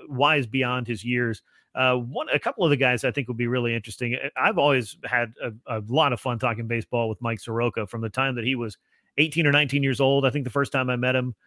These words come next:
uh, in minor league camp, and then it, when he was pitching for Rome for that Sally League championship team in twenty seventeen. He's just, it's so much fun to talk pitching with this guy. And he's somebody that you would think is at least ten years older, just based on the experience and the level of polish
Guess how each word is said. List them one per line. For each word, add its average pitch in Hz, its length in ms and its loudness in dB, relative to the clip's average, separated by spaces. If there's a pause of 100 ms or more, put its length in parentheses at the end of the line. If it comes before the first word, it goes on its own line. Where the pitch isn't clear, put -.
(180)
uh, 123 40 -4
in 123 120 0
minor 135 320 2
league 131 220 2
camp, 127 360 2
and 120 100 0
then 120 100 0
it, 127 160 -4
when 113 240 -6
he 113 60 -4
was 104 80 -6
pitching 139 260 -2
for 113 140 -4
Rome 123 320 2
for 123 100 -4
that 113 160 0
Sally 131 300 0
League 120 180 -2
championship 123 480 -4
team 120 340 -2 (320)
in 117 120 -8
twenty 131 240 -2
seventeen. 131 720 0 (460)
He's 175 320 -2
just, 143 400 0
it's 139 420 -2
so 190 160 6
much 151 220 4
fun 123 220 0
to 113 80 -2
talk 117 240 2
pitching 117 280 -2
with 110 120 -2
this 110 160 -4
guy. 107 200 0
And 110 80 0
he's 190 220 0
somebody 127 360 4
that 107 160 -2 (360)
you 139 220 2
would 131 200 2
think 135 220 2
is 117 220 -2
at 135 120 0
least 160 280 2
ten 160 160 -2
years 131 180 0
older, 123 320 -2
just 123 240 -4
based 139 240 2
on 135 80 2
the 120 60 0
experience 131 560 0
and 117 180 -2
the 113 60 4
level 123 340 2
of 104 120 -6
polish 120 420 -2